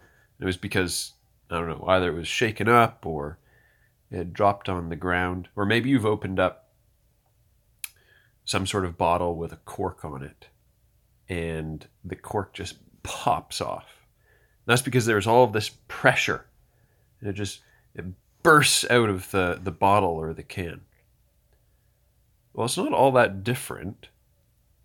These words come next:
when the psalmist says in Psalm forty-five, verse one, he says, "My heart is inditing a good matter."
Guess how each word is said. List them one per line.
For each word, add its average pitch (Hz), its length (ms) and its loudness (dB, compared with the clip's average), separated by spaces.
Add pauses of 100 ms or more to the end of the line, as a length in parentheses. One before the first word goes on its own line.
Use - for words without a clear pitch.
(460)
when 110 300 -2
the 101 80 -2
psalmist - 840 -6
says 78 300 -6
in 80 120 -10
Psalm 98 280 -4
forty-five, 82 500 -4
verse 65 320 -12
one, 95 220 -4
he - 80 -16
says, 85 260 -12
"My 82 140 -12
heart 120 420 -4 (100)
is 92 200 -8
inditing 90 1040 0 (580)
a - 80 -10
good 82 400 -6
matter." 80 320 -8